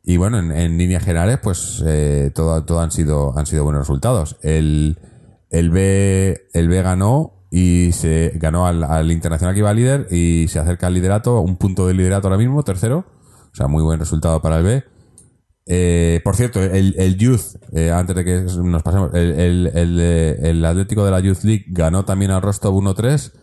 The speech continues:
y por lo menos va tercero de grupo, pero necesitaba ganar ese partido para tener opciones a, a pasar de grupo. Así que buen, muy buen resultado para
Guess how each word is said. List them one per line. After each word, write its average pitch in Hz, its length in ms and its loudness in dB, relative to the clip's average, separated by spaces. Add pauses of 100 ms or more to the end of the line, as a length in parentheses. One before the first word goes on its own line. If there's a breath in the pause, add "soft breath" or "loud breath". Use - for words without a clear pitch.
(420 soft breath)
y 82 500 2
por 78 140 -4
lo 78 80 -2
menos 92 300 -2
va 80 340 -4
tercero 92 300 0
de 95 80 2
grupo, 104 380 0
pero 82 400 0
necesitaba 85 400 0
ganar 95 180 0
ese 90 160 -2
partido 90 400 0
para 78 240 -2
tener 78 220 -2
opciones 87 480 -2
a, 87 220 2
a 78 120 -2
pasar 87 300 -2
de 87 100 0
grupo. 104 420 -2 (380 loud breath)
Así - 200 -2
que 82 160 0
buen, 80 260 0
muy 78 240 0
buen 82 180 0
resultado 80 480 0
para 78 540 -4